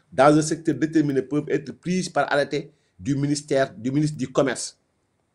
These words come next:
Déglu leen bu baax. Dafa ne, nonobstant les dispositions de l'article quarante-deux de la présente loi, des mesures temporaires contre les hausses excessives des prix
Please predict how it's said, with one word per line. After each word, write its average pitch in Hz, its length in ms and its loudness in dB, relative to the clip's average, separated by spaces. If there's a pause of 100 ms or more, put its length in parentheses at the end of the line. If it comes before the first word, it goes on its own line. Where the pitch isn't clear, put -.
(760)
Déglu 160 240 2
leen 185 140 6
bu 147 80 -6
baax. 185 260 -8 (2000)
Dafa 151 160 2
ne, 151 60 2 (920)
nonobstant 185 680 2
les 151 100 0
dispositions 160 480 -2
de 135 60 -2
l'article 147 260 -2
quarante-deux 135 760 -2
de 90 100 -10
la 123 120 -2
présente 151 380 -4
loi, 120 360 -2 (760)
des 139 180 2
mesures 160 400 0
temporaires 180 560 2
contre 147 240 -4
les 135 260 -4
hausses 180 360 4
excessives 185 500 -6
des 143 140 2
prix 147 340 -8